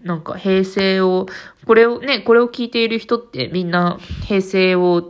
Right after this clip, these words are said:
ちょっと生きて、だってまだ令和もね、三年目とかだから、<laughs> あの、あんまり、あの、令和生まれの人は聞いてないだろうから、<laughs> 率先して聞いてはないでしょうから。だからまあ、平成という空気をそれなりに感じて育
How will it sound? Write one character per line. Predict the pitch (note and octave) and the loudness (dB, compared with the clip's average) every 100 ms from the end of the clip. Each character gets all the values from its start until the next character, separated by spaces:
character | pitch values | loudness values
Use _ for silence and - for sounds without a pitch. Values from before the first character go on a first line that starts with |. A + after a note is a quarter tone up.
| - | -8
ち | - | -6
ょ | |
っ | F#3+ | -6
と | D3 | -4
生 | D3+ | -6
き | - | -8
て、 | - D3 | -6 -4
だ | - F#3 | 0 0
っ | |
て | B3+ A3+ - - C#4 A3+ | 2 0 -2 -8 -8 -2
ま | G#3+ | 2
だ | E3 | 4
令 | E3+ F3 | 4 4
和 | E3+ | 2
も | D#3 D#3+ | 0 -2
ね、 | D3+ | -4
三 | - D#3+ D#3+ | -4 -2 0
年 | D3 E3 - | 0 0 4
目 | - | 4
と | - | 4
か | C#3+ | 2
だ | D#3+ | 0
か | - F#3 | 2 2
ら、 | D#3 - E4 C#4+ | 2 2 0 2
<laughs> | D#4+ - | 2 2
あ | D#3 | 0
の、 | D3 C#3+ C#3 C#3 A3+ - | 0 -2 -6 -8 -12 0
あ | G3 | 2
ん | F#3+ | 2
ま | G3 | 0
り、 | F3+ F3 E3+ D#3 D#3 - | 0 0 0 -2 -6 -12
あ | - C#3+ | -6 -6
の、 | C3+ C3+ - - | -6 -12 -14 -16
令 | G#2 E3+ E3+ | -4 2 4
和 | D#3 D#3+ | 6 4
生 | |
ま | D#3+ | 4
れ | C#3 C3+ | 2 2
の | C#3+ | -4
人 | - | -2
は | B2+ | -2
聞 | D#3 | -2
い | C#3+ | 2
て | E3 | 4
な | G3 | 6
い | G3 | 6
だ | F#3+ | 6
ろ | F#3+ | 4
う | |
か | - F3+ | 4 4
ら、 | D3+ - | 4 2
<laughs> | |
率 | - - E3+ | -2 0 0
先 | - F#3 G3 | 2 0 0
し | |
て | G3 | -4
聞 | G3 | -4
い | G3 | 0
て | F#3+ | 2
は | |
な | D#3 | 2
い | C#3+ | -2
で | C3+ | -4
し | - | -8
ょ | C3+ | -6
う | |
か | C3+ | -4
ら。 | C3 B3 D4 C4 | -4 -6 -8 -6
だ | A3+ | 0
か | G#3 | 2
ら | F#3+ | 2
ま | F3 | 2
あ、 | |
平 | A#3+ B3 | 2 0
成 | B3+ C4 | 0 0
と | C4 | 2
い | C4 | 0
う | C4 | -2
空 | C#4+ C4 | -6 -8
気 | B3+ F3 | -2 -2
を | |
そ | F3 | 0
れ | F#3 | -2
な | F#3+ | -2
り | G3 | -4
に | G#3 | -4
感 | G#3 G#3 G3+ | -4 -4 -4
じ | |
て | G#3+ | -6
育 | G#3+ | -4